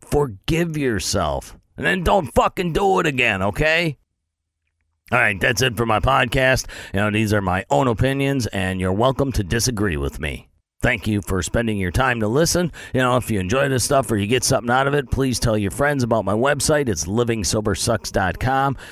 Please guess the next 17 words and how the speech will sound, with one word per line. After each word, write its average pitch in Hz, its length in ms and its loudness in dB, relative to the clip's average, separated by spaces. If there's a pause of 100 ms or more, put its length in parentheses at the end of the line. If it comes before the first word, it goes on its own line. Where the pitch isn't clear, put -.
(160)
You 107 120 0
can 87 360 -4
follow 135 360 2
my 104 280 0
daily 123 720 0
ridiculous 117 760 0
writing 120 380 2
on 92 180 0
Facebook. 139 540 0
Just 95 240 0
search 113 300 -2
for 90 280 0
Living 117 320 -2
Sober 104 340 0
Sucks - 380 -2
on 90 200 -2
Facebook. 143 580 -2